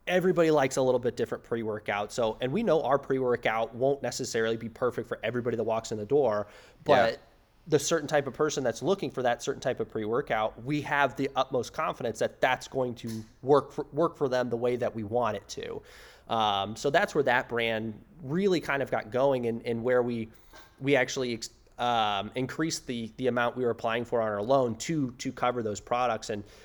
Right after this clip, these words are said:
Speaker 1: and when we first launched, we, we got to do,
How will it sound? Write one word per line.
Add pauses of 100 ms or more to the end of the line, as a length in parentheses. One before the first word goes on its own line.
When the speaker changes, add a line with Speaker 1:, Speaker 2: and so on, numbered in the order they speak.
(180)
Speaker 1:
and
when
we
first
launched,
we,
we
got
to
do,